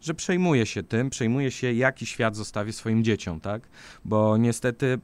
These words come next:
u nas jest bardzo duży problem ze spalinami, ze smogiem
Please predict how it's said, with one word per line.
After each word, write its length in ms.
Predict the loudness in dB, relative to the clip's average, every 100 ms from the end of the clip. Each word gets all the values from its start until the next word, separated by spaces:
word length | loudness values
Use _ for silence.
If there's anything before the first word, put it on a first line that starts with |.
| -10
u 100 | -4
nas 200 | -2 -2
jest 120 | -4 2
bardzo 300 | 2 2 -4
duży 180 | -6
problem 520 | -4 -4 -2 -2 -4 -6
ze 180 | -6 -6
spalinami, 640 | -2 -2 2 2 2 0 -2
ze 140 | -4
smogiem 600 | -4 -2 -2 0 -2 -2